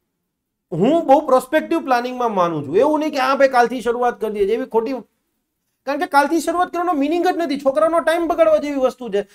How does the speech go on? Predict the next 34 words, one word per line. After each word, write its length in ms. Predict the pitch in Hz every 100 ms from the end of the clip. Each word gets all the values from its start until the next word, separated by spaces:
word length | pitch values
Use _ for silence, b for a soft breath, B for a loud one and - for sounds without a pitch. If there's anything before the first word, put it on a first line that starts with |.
| b 147
ધ 80 | 202
હિન્દુ 400 | 294 302 294 269
છે, 120 | 294
ધ 100 | 233
હિન્દુ 340 | 302 294 294
છે 60 | 285
એવું 160 | 294
માનીને 280 | 277 302 302
છોકરા 280 | - 254 277
આવશે, 420 | 311 349 302 196 180 _ _ -
પણ 100 | 311
એમને 240 | 233 262
ડી 120 | 262
વાય 200 | 269 294
એસ 120 | 294 285
ઓ 60 |
ની 120 | 294
ને 80 | 294
એ 80 | 294
સી 100 | 285
એફ 160 | 285 226
ની 120 | 285
એક્ઝામ 400 | 302 247 320 277
છે, 120 | 254 240 _ _
તો 60 | -
એમાં 400 | 254 220 294 254
હવે 120 | 285
હવેના 360 | 202 175 294 330
સવાલ 320 | 302 320 320
ના 80 | 320
આવે. 280 | 220 139 117 - _ _
તો 80 | -
બેટર 400 | 151 156 156 226
છે 180 | 226 247